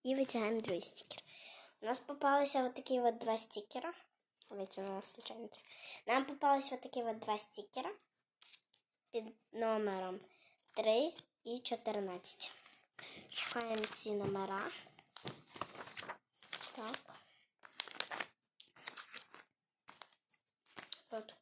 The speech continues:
кукольний дом Гебі. Цифра три от тут, тут у нас. Нам попався котик. Він уже в нас тут є, але в другій позі. Так,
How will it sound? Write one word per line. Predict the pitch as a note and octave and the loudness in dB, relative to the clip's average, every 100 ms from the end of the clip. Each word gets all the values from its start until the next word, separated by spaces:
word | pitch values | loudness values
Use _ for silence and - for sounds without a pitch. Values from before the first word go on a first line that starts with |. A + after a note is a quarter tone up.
| - | -18
кукольний | - G#3+ G#3+ | -14 -12 -10
дом | A3 C4 | -8 -8
Гебі. | D4 F4+ F#4+ - - - - - - _ - | -6 -6 -8 -10 -8 -8 -8 -12 -16 _ -2
Цифра | C4 B3+ A#3+ | 0 0 -2
три | - B3 C#4 | 0 0 0
от | C#4 C#4 | -2 -4
тут, | G#3+ | -8
тут | - C4 - | -6 -8 -6
у | |
нас. | D#4+ F4+ - - _ _ _ - | -8 -4 -4 -6 _ _ _ -10
Нам | B3+ | -8
попався | C4 C4 B3+ B3 A#3+ | -8 -4 -2 0 -2
котик. | - G#3 G#3 D#4 - - _ _ _ _ _ _ _ - | -2 -6 -4 -6 -8 -20 _ _ _ _ _ _ _ -12
Він | A3+ | -10
уже | G#3+ A3 | -8 -8
в | |
нас | G#3+ G#3 | -8 -6
тут | G#3 G#3+ - - | -8 -8 -10 -8
є, | E4 F4 | -6 -6
але | A3 | -6
в | A#3+ | -6
другій | A3+ A#3 | -4 -6
позі. | A#3 F#3+ G3 G3 - - - - _ _ _ _ _ _ _ _ _ _ - _ _ _ _ _ _ _ _ - _ _ _ - - _ _ _ _ _ _ _ _ _ _ _ - _ - | -4 -6 -6 -8 -14 -20 -20 -20 _ _ _ _ _ _ _ _ _ _ -20 _ _ _ _ _ _ _ _ -20 _ _ _ -20 -20 _ _ _ _ _ _ _ _ _ _ _ -20 _ -14
Так, | - G#3+ - - | -8 -4 -4 -4